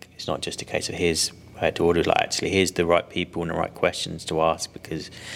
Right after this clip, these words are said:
and that'll be true of your customers. You know, if you, you know, if you're selling, you know, you might specialise in embroidery, but make sure you partnered with someone who does heat printing, so that way, no matter what your customer offers, you can, here's a solution for you. Or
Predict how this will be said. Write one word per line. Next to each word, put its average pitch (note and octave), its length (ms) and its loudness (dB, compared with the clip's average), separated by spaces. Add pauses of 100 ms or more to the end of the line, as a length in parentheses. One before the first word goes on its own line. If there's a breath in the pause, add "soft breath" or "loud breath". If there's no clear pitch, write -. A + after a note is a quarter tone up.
(300 loud breath)
and - 80 2
that'll F2 120 4
be G#2+ 80 4
true G#2 180 6
of F2+ 80 6
your E2+ 100 0
customers. E2+ 520 0
You D#2+ 60 -4
know, - 60 -4
if - 140 -8
you, D#2 80 -2
you D2+ 60 -4
know, D2 100 -4
if - 160 -6
you're E2+ 80 -2
selling, E2+ 720 -2 (120)
you G#2+ 160 -2
know, E2+ 100 0
you F2+ 140 2
might A#2 220 2
specialise F2 720 0
in E2+ 580 -6 (760 loud breath)
embroidery, E2+ 760 4 (220)
but - 140 -4
make F#2 200 0
sure E2+ 240 2
you E2 160 0
partnered D#2+ 480 0
with E2 140 -2
someone E2+ 360 0
who E2 80 -8
does E2 200 0
heat - 180 0
printing, - 440 -4
so - 140 0
that - 120 2
way, E2 340 2
no F2+ 100 -4
matter F#2 200 2
what - 100 -2
your F2 140 2
customer E2+ 480 -2
offers, - 340 -2
you - 60 -6
can, E2+ 280 -6 (300 loud breath)
here's F2+ 180 2
a F2 40 2
solution - 460 4
for - 220 -2
you. E2+ 180 0
Or E2 420 4